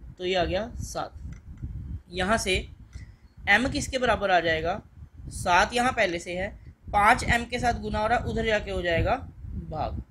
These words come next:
उधर जाके हो जाएगा भाग। तो देखिए, ये हमारे पास एक रैखिक समीकरण थी m में, और हमने इसे हल करके m का मान कितना निकाल दिया है, सात बटा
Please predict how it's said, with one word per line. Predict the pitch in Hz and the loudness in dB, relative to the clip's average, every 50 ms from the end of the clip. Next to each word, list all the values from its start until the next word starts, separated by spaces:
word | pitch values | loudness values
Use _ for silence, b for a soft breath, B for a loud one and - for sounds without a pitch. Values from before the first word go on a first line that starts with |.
| - - - - | -16 -16 -10 -8
उधर | - 170 175 196 | -6 -4 0 2
जाके | 202 190 190 - 190 | 2 2 2 0 -4
हो | 180 175 | -4 -2
जाएगा | 165 170 165 175 214 254 254 - - - - | 0 -2 0 0 -2 -2 -4 -8 -14 -18 -16
भाग। | 151 156 139 120 113 - - B B B B B - - | -8 -6 -6 -6 -6 -8 -14 B B B B B -16 -16
तो | 170 165 | -8 -6
देखिए, | 165 165 165 196 220 233 262 302 320 - - - - - - - - | -4 -4 -2 2 6 8 8 8 6 4 -4 -14 -16 -16 -16 -14 -6
ये | 185 214 247 | -2 2 2
हमारे | 240 226 214 190 180 180 170 | 2 2 2 2 2 0 0
पास | 165 175 180 196 233 262 - - - - - - - | 2 2 4 4 4 4 0 -4 -14 -16 -18 -14 -12
एक | 165 170 175 - - 180 | -12 -12 -10 -10 -12 -6
रैखिक | 165 165 170 165 - 220 202 | -4 -4 -4 -4 -4 -8 -8
समीकरण | - 220 208 208 202 208 202 208 208 202 | -8 -6 -4 -4 -4 -2 -4 -4 -4 -6
थी | 208 226 220 - - - 165 | -8 -8 -8 -6 -2 0 0
m | 156 160 165 170 | 0 0 -4 0
में, | 185 214 233 277 311 - B B B B B _ _ - | 4 6 6 6 6 2 B B B B B _ _ -2
और | 175 190 226 240 | 2 4 4 4
हमने | 220 202 185 185 196 214 214 | 2 0 -2 -2 -2 -2 0
इसे | 208 196 - 220 240 262 262 | -2 0 0 2 4 4 4
हल | 220 196 175 175 | 2 0 0 0
करके | 175 175 165 - 202 202 202 196 262 285 - - - - - - - - 180 | -2 -2 0 4 4 6 6 6 6 4 2 -2 -8 -14 -14 -12 -6 -4 -2
m | 185 202 208 | -2 -2 -4
का | 208 220 214 | -2 -2 -2
मान | 208 185 165 175 196 208 | -2 -2 -2 -2 -2 -4
कितना | 202 214 202 208 208 208 | -6 -10 -10 -8 -8 -6
निकाल | 208 202 196 190 185 185 | -6 0 0 2 2 2
दिया | 185 190 196 | 0 -2 2
है, | 196 214 233 269 302 302 - _ _ - - - _ | 4 6 6 4 4 0 -8 _ _ -20 -20 -20 _
सात | - - - - - 170 165 175 196 226 269 254 - - - - - - - - - | -18 -16 -10 -2 2 4 6 8 8 8 6 4 -2 -8 -12 -14 -14 -16 -16 -12 -6
बटा | 156 156 151 - 190 214 | -6 -6 -2 0 2 2